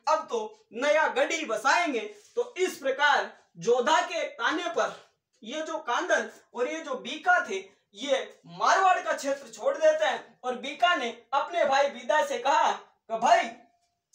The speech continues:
चलते हैं, अब अपन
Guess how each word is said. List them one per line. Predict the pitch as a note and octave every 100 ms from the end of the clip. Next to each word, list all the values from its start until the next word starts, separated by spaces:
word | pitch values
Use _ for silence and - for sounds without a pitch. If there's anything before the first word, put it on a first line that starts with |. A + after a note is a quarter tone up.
| - _ _ _ _ _ -
चलते | C#4+ D#4 D#4+
हैं, | D#4+ D#4+
अब | B3+ - - _ -
अपन | C4+ D4 C#4 G3+ -